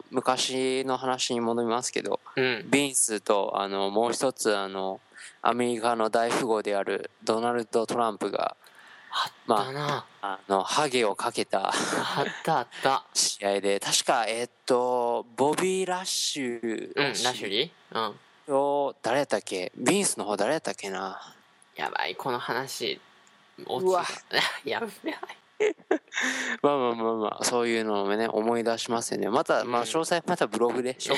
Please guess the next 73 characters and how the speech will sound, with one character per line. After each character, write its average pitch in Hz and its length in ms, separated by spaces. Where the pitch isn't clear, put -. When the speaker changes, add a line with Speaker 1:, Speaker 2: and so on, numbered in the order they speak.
Speaker 1:
介 156 80
し - 80
ま - 140
す。 - 60
Speaker 2:
<laughs> 123 80
ご 113 100
め 117 120
ん 120 40
な 131 60
さ - 120
い、 - 40
ち - 80
ょ 117 40
っ - 20
と - 160
情 110 200
報 113 220
力 110 260
不 120 120
足 - 340
で。 - 100
Speaker 1:
情 113 140
報 117 100
力 107 240
不 110 80
足 - 120
で。 - 80
ま 196 140
あ - 20
ま 202 100
あ、 170 60
で 170 60
も 151 100
今 180 180
回 113 200
の 107 60
対 131 160
戦 131 200
カ 113 100
ー - 20
ド、 - 300
や 143 120
っ - 20
ぱ 113 200
マ 117 160
サ 131 140
ホ 127 100
リ 127 120
は？ 135 160
ダ 123 180
ニ 135 80
エ 135 60
ル、 120 140
ダ 139 200
ニ 123 160
エ 107 80
ル 101 180
が 101 220
勝 - 200
つ - 120
と 101 80
思 104 200
う？ 151 60
Speaker 2:
う 165 40
ん、 139 200
勝 120 180
つ - 120
と 120 160
思 67 220
う。 - 40
Speaker 1:
そ - 340
っ - 40
か、 69 300